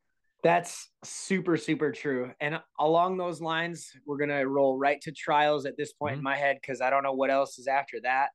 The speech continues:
Speaker 1: or between
Speaker 2: Yep.
Speaker 1: N C double A's and trials, if there is
Speaker 2: World,
Speaker 1: anything.
Speaker 2: just World Champs, but that's, that's,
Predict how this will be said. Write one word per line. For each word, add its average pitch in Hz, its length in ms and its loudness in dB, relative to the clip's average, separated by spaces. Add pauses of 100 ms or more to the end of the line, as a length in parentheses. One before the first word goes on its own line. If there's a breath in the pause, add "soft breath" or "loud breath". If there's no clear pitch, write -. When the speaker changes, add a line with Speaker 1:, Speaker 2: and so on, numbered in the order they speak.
Speaker 1:
or 127 80 -8
between 131 520 -4
Speaker 2:
Yep. 131 80 2
Speaker 1:
N 131 40 0
C 135 160 6
double 131 220 4
A's 131 160 4
and 123 100 -2
trials, 131 540 4
if 135 180 -2
there 107 100 -4
is 127 240 2
Speaker 2:
World, 147 220 6
Speaker 1:
anything. 147 160 2
Speaker 2:
just 202 220 0
World 143 220 4
Champs, 107 500 -2
but 113 120 -4
that's, - 600 -2
that's, 117 420 -2